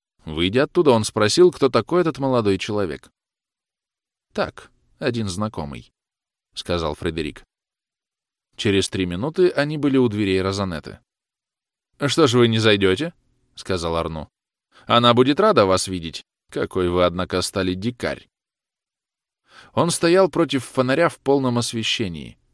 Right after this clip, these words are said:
и его белые зубы, с торчащей из них сигарой, и безмятежная улыбающаяся физиономия показались Фредерику невыносимы. "Ах, да, кстати, сегодня мой нотариус был у вашего.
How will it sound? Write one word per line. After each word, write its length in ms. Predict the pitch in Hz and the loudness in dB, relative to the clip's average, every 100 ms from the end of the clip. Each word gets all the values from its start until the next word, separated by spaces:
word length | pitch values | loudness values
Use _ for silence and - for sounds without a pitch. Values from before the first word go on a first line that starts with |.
| _ _ | _ _
и 140 | - 92 | -6 0
его 240 | 95 98 | 2 2
белые 360 | 95 98 92 92 | 2 2 2 0
зубы, 280 | 120 175 117 | 0 2 2
с 80 | |
торчащей 560 | - 95 - 104 - 98 | 0 -4 -2 -2 -2 -2
из 120 | 92 | -4
них 180 | 98 92 | -4 -6
сигарой, 580 | - 110 95 78 58 - _ _ _ | -6 -4 -4 -4 -8 -14 _ _ _
и 100 | 90 | -6
безмятежная 640 | 98 98 110 123 123 113 110 | -2 0 2 4 4 4 2
улыбающаяся 800 | 107 104 110 110 - 104 101 | 2 4 6 4 2 -2 -2
физиономия 640 | 98 98 90 90 117 165 156 | -4 -2 0 0 -2 -4 -4
показались 600 | 127 - 113 131 127 - | -4 -2 0 0 0 -4
Фредерику 600 | - 110 101 95 90 95 | -6 -4 -2 -4 -4 -6
невыносимы. 760 | 92 92 92 90 - 80 69 - _ _ _ _ _ _ _ _ _ _ _ - - | -6 -6 -6 -6 -6 -8 -12 -18 _ _ _ _ _ _ _ _ _ _ _ -20 -4
"Ах, 340 | 214 190 131 | 2 2 4
да, 260 | 147 185 107 | 6 6 4
кстати, 760 | - 196 - 98 90 90 90 | 4 4 4 2 2 0 -4
сегодня 460 | 120 190 185 180 170 | 4 8 10 8 6
мой 140 | 170 | 2
нотариус 540 | 165 165 220 208 180 131 | 2 2 4 8 8 6
был 220 | 147 156 | 4 6
у 60 | 117 | 6
вашего. 480 | 90 85 80 69 | 4 0 -6 -10